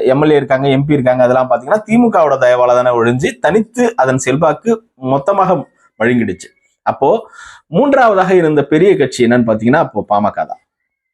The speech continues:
அவர்கள் யாரோட கூட்டணி வைக்கிறாங்களோ அவங்க தான் ஆட்சியை பிடிக்க முடியும் அப்படின்ற ஒரு நிலையும் இருந்தது. அதுல எந்த மாற்று கருத்தும் நமக்கு கிடையாது.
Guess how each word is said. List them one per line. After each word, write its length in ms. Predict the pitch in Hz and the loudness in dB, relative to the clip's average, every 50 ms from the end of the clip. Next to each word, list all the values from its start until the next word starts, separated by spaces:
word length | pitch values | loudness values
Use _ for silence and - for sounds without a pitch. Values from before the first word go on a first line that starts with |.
| _ _ _ _ _ _ _ _ _ - | _ _ _ _ _ _ _ _ _ -6
அவர்கள் 400 | - 123 143 156 175 170 165 151 | -4 -2 0 2 2 2 2 2
யாரோட 380 | 143 143 156 190 214 220 214 196 | 2 2 2 2 2 2 2 0
கூட்டணி 320 | - - 170 165 165 151 135 | 0 0 0 0 2 0 0
வைக்கிறாங்களோ 480 | 123 113 123 117 110 113 113 127 160 202 - - - | 0 0 0 -2 0 0 2 2 2 0 -2 -2 -2
அவங்க 260 | 113 123 143 156 156 143 | -2 0 0 2 2 2
தான் 140 | 165 175 139 | 2 0 0
ஆட்சியை 300 | 131 139 - 165 147 139 | -2 -2 0 0 0 0
பிடிக்க 300 | 135 127 120 117 120 127 117 | 2 0 0 0 2 2 2
முடியும் 360 | 117 110 117 117 139 147 - - | 4 4 4 2 0 0 -2 -4
அப்படின்ற 420 | 117 113 - 143 139 139 123 131 120 | -6 -2 0 0 0 2 2 2 2
ஒரு 140 | 117 113 113 | 2 2 2
நிலையும் 380 | 127 139 160 180 196 190 156 | 2 4 4 2 2 2 0
இருந்தது. 300 | 131 120 107 110 113 143 175 | 0 0 0 0 0 2 2
அதுல 200 | 156 127 117 107 | 2 2 2 0
எந்த 180 | 113 135 143 123 | 0 0 0 2
மாற்று 280 | 117 123 123 123 120 | 0 0 -2 -2 -2
கருத்தும் 320 | 123 123 123 120 131 123 113 | -2 -2 -2 0 -2 -2 -2
நமக்கு 220 | 104 101 95 95 92 | -2 -4 -10 -12 -8
கிடையாது. 400 | 98 101 107 107 101 101 120 | -4 0 0 2 2 0 0